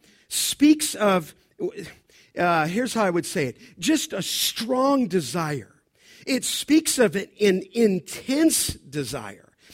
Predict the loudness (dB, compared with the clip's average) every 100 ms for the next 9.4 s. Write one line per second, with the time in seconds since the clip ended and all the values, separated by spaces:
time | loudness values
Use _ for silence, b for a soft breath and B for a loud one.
0 | B B B -4 2 4 2 -4 -8 -10
1 | 0 8 10 10 8 4 0 -4 -4 -2
2 | -4 -4 -4 -2 -2 -2 0 0 0 0
3 | -2 b b b 4 4 4 0 0 0
4 | 0 2 2 2 -2 2 2 2 -2 -2
5 | 0 0 0 0 -2 -2 0 -2 -4 0
6 | 2 2 0 B B 6 6 4 -6 -2
7 | 2 2 0 -2 -4 -6 -4 -2 -2 -2
8 | -10 -8 -6 -4 -2 -2 -2 -2 -2 -4
9 | -4 -8 -10 -12